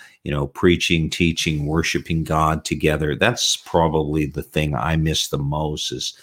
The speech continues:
just the, the energy, the presence, the anointing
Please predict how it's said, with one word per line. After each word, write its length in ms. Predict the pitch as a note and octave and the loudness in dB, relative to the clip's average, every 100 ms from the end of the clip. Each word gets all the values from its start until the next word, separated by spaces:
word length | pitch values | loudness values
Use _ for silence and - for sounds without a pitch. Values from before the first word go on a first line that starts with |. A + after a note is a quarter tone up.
| - - - | -20 -20 0
just 320 | G2+ - - | 2 2 2
the, 280 | D#2+ D#2 - | 2 2 -2
the 260 | E2 C#2+ - | -2 -2 0
energy, 500 | F#2 G2 F#2 F2+ F2 | 2 4 4 4 2
the 120 | E2 | 2
presence, 600 | E2+ - F2+ F2 F2 D2+ | -4 0 2 4 0 -2
the 140 | - D#2 | -2 -2
anointing 720 | D2+ D#2+ F2 F2+ - F2 E2 | 0 0 2 2 2 0 0